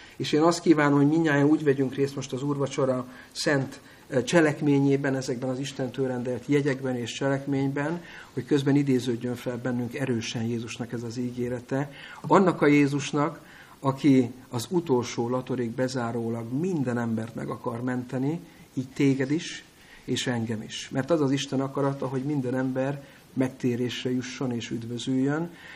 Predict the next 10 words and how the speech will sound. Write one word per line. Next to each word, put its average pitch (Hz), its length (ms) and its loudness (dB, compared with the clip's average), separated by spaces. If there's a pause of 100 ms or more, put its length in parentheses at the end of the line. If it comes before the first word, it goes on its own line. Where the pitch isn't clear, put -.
(360)
és - 160 -2
az 135 60 4
isteni 143 400 6
akaratnak 139 560 2
csak, 127 340 0
ö, 127 280 6 (840)
hát 120 200 -6
kőkemény 127 520 4
ellenállással 113 720 -4
lehet 107 300 -10